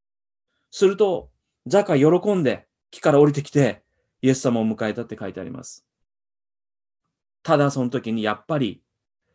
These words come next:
そのザーカイのことを知っていた町の人たちはこう思いました。「あの方、イエスは罪人の家に客となられた」っていうんですね。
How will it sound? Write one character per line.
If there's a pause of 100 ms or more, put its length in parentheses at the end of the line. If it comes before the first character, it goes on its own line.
(200)
そ
の
ザ
ー
カ
イ
の
こ
と
を
知
っ
て
い
た
町
の
人
た
ち
は
こ
う
思
い
ま
し
た。 (1120)
「あ
の
方、
イ
エ
ス
は (280)
罪
人
の (200)
家
に
客
と
な
ら
れ
た」
っ (120)
て
い
う
ん
で
す
ね。